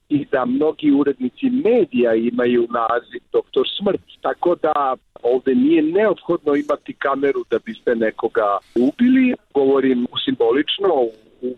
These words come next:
prenosnom smislu, ali kad god je ovde neko stradao, kamere nisu radile. Da li je to Željko Rožnjatović Arkan, da li je to Zoran Đinđić, da li su to neki drugi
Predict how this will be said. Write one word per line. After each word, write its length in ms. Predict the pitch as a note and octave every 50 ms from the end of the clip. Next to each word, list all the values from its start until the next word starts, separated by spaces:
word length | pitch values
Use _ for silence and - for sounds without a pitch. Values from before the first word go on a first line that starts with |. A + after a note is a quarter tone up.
| - -
prenosnom 440 | C3+ C3+ C#3 D3 C#3+ - - B2+
smislu, 480 | B2 - - G#3+ A#3+ A3+ - A#3+ A#3 A#3 - - - - - - - - - -
ali 680 | - D3 D3 C#3+ C#3 C#3 C#3+ C#3+ C#3+ C#3+ C3+ B2+ A#2+ - _ _ _ -
kad 200 | - D#3 D3 - - - -
god 300 | - A#3+ C#4 D#4 D4+ -
je 300 | E3+ D3 B2 A#2+ A2+ A2+ - _ -
ovde 460 | - C3 B2+ C3 C3 C3 B2+ - B2+ A2+
neko 320 | B2+ C#3 C#3 - D#3+ D3+
stradao, 720 | - - - C3 B2 A#2+ A#2 A#2 - B2+ A#2+ A2 G#2 A#2 - - _ -
kamere 460 | - A#2 A2+ A2 A#2+ B2+ B2+ B2+ B2
nisu 420 | C3 D3 D#3 D#3 D#3 - - C3 A#2
radile. 500 | G#2+ G2+ G2 - - - G#2 G2+ G#2 - - _ -
Da 140 | - C#3 D#3
li 140 | D#3 D3 C3+
je 100 | B2+ A2+ -
to 380 | - C#3 C3 B2+ A#2+ A2 G#2 G2 _ _ _ - - A#2+
Željko 380 | C3 C3 C3 B2 - - B2+
Rožnjatović 800 | A2+ A2 G#2+ - A#2 A2 G#2 G#2+ - - - G#2+ - - - - - A#2+
Arkan, 600 | A#2+ B2 C#3+ D#3+ D#3+ - - F#3 F3 D#3+ D3 C3+
da 180 | B2 A#2+ A2+
li 180 | A2+ A2+ A2+ G#2+
je 120 | G#2 G#2 G2+ _
to 460 | - - B2+ B2+ B2 A#2+ A#2 A2 G#2+ - _ _ _ - -
Zoran 300 | - B2 A2+ A2 G#2+ G#2 G#2 - -
Đinđić, 520 | C3+ D3+ E3+ F3+ F3 - F3+ E3+ D3+ - - - C3+ -
da 140 | - A2+ G#2+
li 140 | G#2+ G#2+ A2
su 180 | - - C3+ B2+
to 360 | - - C#3+ C#3 C3+ B2 A2 - _ _ _ _ _ -
neki 280 | C3 C#3 - - D#3+ D3
drugi 540 | - D#3+ G3+ B3 C4 - G#3 F3 D3 B2+ A#2